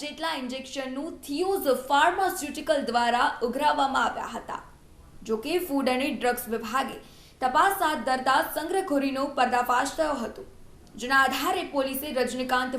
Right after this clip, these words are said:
ફળદુ અને સચિન પટેલ નામના બે શખ્સોની ધરપકડ કરી હતી. રજનીકાંત ફળદુ ઝાયડસ કેડિલા કંપનીનો મેડિકલ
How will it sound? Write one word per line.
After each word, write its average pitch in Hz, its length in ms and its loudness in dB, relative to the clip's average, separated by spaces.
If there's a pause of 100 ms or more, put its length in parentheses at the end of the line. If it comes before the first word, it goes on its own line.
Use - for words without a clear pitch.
ફળદુ 277 280 -2
અને 277 180 -2 (120)
સચિન 311 420 0 (100)
પટેલ 294 420 -2
નામના - 320 -4 (360)
બે 240 140 -2
શખ્સોની 277 680 0
ધરપકડ 277 600 0
કરી 247 220 0
હતી. 214 340 -10 (480)
રજનીકાંત 349 600 0 (140)
ફળદુ 294 420 0
ઝાયડસ 262 560 2
કેડિલા 269 520 0
કંપનીનો 254 440 -4
મેડિકલ 240 540 0